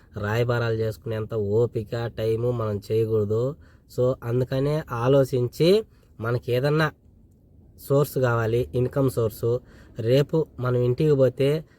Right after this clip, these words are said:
ఏదైనా చేసుకొని బతకగలగాలి అనే ఆలోచనతో YouTube స్టార్ట్ చేసినాను అనమాట. ఇదైతే మనకు కొంచెం, ఆ, ఏదైనా ఎక్స్‌ప్లోర్ చేయొచ్చు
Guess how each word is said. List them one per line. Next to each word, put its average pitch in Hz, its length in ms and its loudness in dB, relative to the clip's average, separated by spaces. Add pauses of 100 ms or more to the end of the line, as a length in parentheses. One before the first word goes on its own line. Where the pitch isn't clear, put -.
(140)
ఏదైనా 135 420 2 (100)
చేసుకొని 131 400 -4
బతకగలగాలి 113 1000 -2 (120)
అనే 107 220 -4
ఆలోచనతో 135 840 2 (420)
YouTube 139 300 4
స్టార్ట్ 120 360 -4
చేసినాను 107 300 -4
అనమాట. 104 580 -4 (120)
ఇదైతే 131 640 0 (280)
మనకు 123 320 -2
కొంచెం, 143 640 2 (240)
ఆ, 113 300 -6
ఏదైనా 127 320 0
ఎక్స్‌ప్లోర్ 131 420 0
చేయొచ్చు 127 480 2